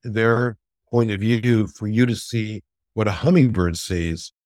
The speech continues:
What's interesting about that is the hummingbird, you know, the metabolic rate is super fast. I would guess a redwood tree is super slow. It lives five hundred years, or, or, or a, a turtle or a whale, you know. I think the slower the heartbeat,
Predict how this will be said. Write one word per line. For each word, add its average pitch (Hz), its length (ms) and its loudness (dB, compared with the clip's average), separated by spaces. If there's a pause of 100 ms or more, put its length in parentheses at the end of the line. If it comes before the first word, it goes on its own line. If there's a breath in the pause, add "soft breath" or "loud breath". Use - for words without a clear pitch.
(140)
What's 127 280 -2
interesting 151 420 2
about 98 380 0
that 92 280 -4
is 104 140 -10
the 101 320 -8
hummingbird, 107 580 2
you 120 60 0
know, 101 60 2
the 104 40 2
metabolic 123 600 0
rate 92 240 -10
is 101 140 -14
super 92 420 -4
fast. - 460 -10 (160)
I 104 240 -2
would 110 180 2
guess 131 200 2
a 113 60 2
redwood 143 420 2
tree 110 340 0
is 107 120 -4
super 123 320 -4
slow. 123 460 -2 (160)
It 120 80 2
lives 107 240 2
five 104 280 2
hundred 104 240 0
years, 110 320 2
or, 95 120 -4
or, 98 440 -4
or 90 260 -10
a, 82 160 -10 (140)
a 117 60 -12
turtle 139 640 0 (120)
or 160 380 -6
a 107 80 -4
whale, 98 560 0 (120)
you 101 120 -2
know. 85 260 -2 (220)
I - 120 0
think 165 180 0
the 123 60 -6
slower 127 320 2
the 113 160 -4
heartbeat, 120 500 0